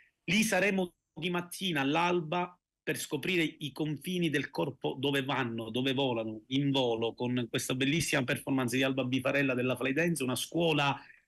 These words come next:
di Caltanissetta straordinaria di pop e di danza contemporanea che fa oltre duecentoventi allievi. Poi mi dite in Italia chi ha questi numeri, perché io conosco la realtà, duecentoventi allievi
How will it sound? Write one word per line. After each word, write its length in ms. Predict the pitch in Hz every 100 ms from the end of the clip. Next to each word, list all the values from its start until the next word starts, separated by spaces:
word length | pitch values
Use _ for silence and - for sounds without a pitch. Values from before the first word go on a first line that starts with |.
| _
di 140 | - 143
Caltanissetta 1120 | 160 - 156 151 - - 175 175 - 196 196 - _ _ _ _
straordinaria 1120 | - - 190 202 170 139 160 160 170 165 151
di 160 | 185
pop 320 | - 175 175
e 80 | 147
di 100 | 135
danza 540 | 139 135 123 120 - 117
contemporanea 880 | 127 123 143 139 156 175 185 185
che 120 | 147 143
fa 200 | 156 151
oltre 300 | 185 185 175
duecentoventi 800 | 160 156 165 156 151 151 139 143
allievi. 540 | 131 113 98 95 87 _ _ _ _ -
Poi 100 | 151
mi 120 | 147
dite 240 | 147 170
in 60 | 151
Italia 500 | 143 165 165 156 139
chi 140 | -
ha 200 | 151 147
questi 320 | 123 135 - 135
numeri, 380 | 120 117 113
perché 240 | 113 117 139
io 80 | 120
conosco 420 | 131 135 - 120
la 100 | 117
realtà, 360 | 123 135 -
duecentoventi 920 | 131 127 131 170 180 170 139 160 151 143
allievi 480 | 143 170 190 185